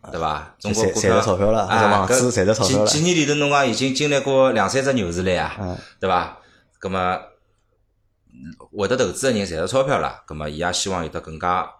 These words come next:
Speaker 1: 更加好的生活环境，更加多的选择。还有一种呢，葛末有可能就是讲，啊，辣盖家庭生活呢，就是讲比较，比较过得去，对伐？葛末希望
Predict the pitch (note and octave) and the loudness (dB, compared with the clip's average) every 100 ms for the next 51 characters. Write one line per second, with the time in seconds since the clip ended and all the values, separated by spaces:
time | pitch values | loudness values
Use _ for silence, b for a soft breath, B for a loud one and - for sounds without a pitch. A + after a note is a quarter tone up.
0 | _ _ - F#2 G#2 - - _ - - | _ _ -14 -6 -6 -6 -16 _ -20 -4
1 | G#2 A2+ A#2 B2 A2 D#2 E2 D#2+ E2+ F#2+ | 0 0 0 -2 -4 -6 -8 -14 -10 -10
2 | - G#2+ - E2+ F#2+ G#2+ B B B B | -6 -6 -6 -4 -2 -2 B B B B
3 | _ - F3+ D3+ B2+ A2+ G2+ F2+ D#2 - | _ -2 0 0 0 0 0 -2 -4 -6
4 | F2+ E2+ E2 B B F2 F2+ G2 F2+ F2+ | -4 -4 -6 B B -12 -8 -4 -2 -2
5 | F2 - _ _ - D2+ D2+ E2 D#2 D2+ | -6 -16 _ _ -16 -14 -8 -6 -6 -6
6 | - b _ - D2+ C#2+ F#2 - - E2 | -12 b _ -12 -8 -4 -6 -8 -12 -10
7 | D#2+ F#2 F#2+ - - - - - - C3+ | -2 0 -2 -4 -14 -16 -16 -14 -2 0
8 | C3+ B2 A#2 A#2 A2 G2 E2+ D#2 D2+ D#2 | 0 -2 -2 -2 -2 -2 -4 -6 -10 -10
9 | E2+ E2 E2 D#2+ - - A2 C3+ C3+ - | -6 -4 -4 -6 -16 -12 -4 -2 -2 -10
10 | - A#2+ D3 D#3 D#3 D3+ - D3 D#3+ C4 | -12 -4 0 2 2 0 -2 -2 0 2
11 | - - - - _ _ - D#2 C#2+ - | 0 -2 -6 -20 _ _ -10 -8 -8 -8
12 | F2 E2+ - A2 G#2+ G2+ | -8 -6 -4 -2 -2 -2